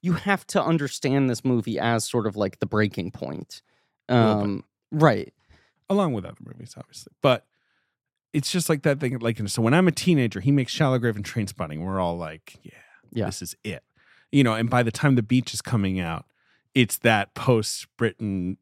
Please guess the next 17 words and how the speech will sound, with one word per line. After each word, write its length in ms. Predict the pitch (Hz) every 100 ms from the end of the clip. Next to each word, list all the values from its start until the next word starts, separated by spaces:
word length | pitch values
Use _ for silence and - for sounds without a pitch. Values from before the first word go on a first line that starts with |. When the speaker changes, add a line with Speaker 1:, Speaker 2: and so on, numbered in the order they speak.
| -
Speaker 2:
you 100 | 117
know, 80 | 98
booming 320 | 90 110 101
Britain 220 | 90 98
in 80 | 98
the 60 | 98
nineties, 560 | 98 95 92 90 87 117
you 60 |
Speaker 1:
Mm-hmm. 80 | 90
Speaker 2:
know, 260 | 87 85 87 _ - - - - _ -
where 120 | 104
everyone's 300 | 92 95 92
like, 140 | 87
"Okay, 420 | 87 87 - 69 60
the 80 |
party's 420 | 69 95 85 71 -
over. 380 | 53 - -